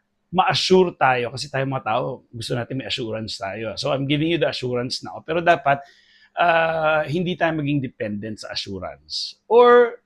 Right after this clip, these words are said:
at the back of our mind, actually, if we understand yung mekanismo ng anxiety disorder sa katawan natin, ah,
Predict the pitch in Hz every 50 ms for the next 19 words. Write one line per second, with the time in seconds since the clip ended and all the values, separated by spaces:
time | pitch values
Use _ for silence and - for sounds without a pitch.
0 | _ _ _ - - - 233 214 269 277 262 202 202 180 170 151 127 117 113 117
1 | 113 120 113 - - - 127 107 98 95 98 92 127 123 - 156 143 147 151 143
2 | 139 107 - - - 131 120 110 117 117 117 117 110 - _ _ _ _ _ _
3 | _ _ - 151 160 165 160 160 165 - 170 160 147 - 147 151 143 143 127 120
4 | 107 120 113 113 120 123 - 127 120 110 - - - 117 113 110 107 123 110 -
5 | - - - - 117 110 113 110 107 104 98 92 - - 95 95 104 117 139 151
6 | - _ _ _ _ _ _ _ _ - - 143 139 135 135 131 131 135